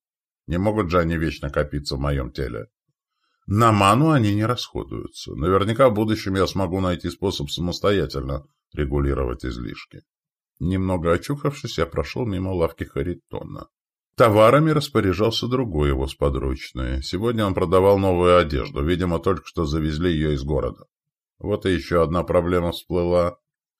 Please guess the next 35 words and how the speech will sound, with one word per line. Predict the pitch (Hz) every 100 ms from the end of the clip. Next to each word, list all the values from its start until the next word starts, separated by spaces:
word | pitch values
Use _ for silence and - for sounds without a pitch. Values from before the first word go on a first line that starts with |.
| _
Я | -
уже | 104 95
давно | 92 90 123 -
об | - 67
этом | 64 58 57
думаю. | 57 57 58 55 58
Найти | 67 98 98 127
бы | 110
хоть | - 95 -
пару | - 101 98
сменных | - 95 87 85
штанов. | - - 87 82 - _ _
Уже | - 76 92
будет | 85 82 73
лучше. | 69 64 - 50 - _ _ _ _
Пока | - 87 123
что | - 87
приходится | - 90 107 90 85 -
каждый | 92 80 87
вечер | 104 139 -
стирать | - 82 85 104
своё | 87 87
рваньё | 78 78 80 98 139 143 _ _ _ _
и | 98
оставлять | 98 - 95 104 113
сушиться | 98 - 87 - 82
на | 85
улице. | 67 52 50 - 55 - _
К | -
утру | - 135
обычно | 139 90 107 - 92
оно | 82 90
высыхает. | 90 67 62 55 60 - _ _ _ _ _ _
Как | 92 80 -
когда? | 113 113 107 92 85 92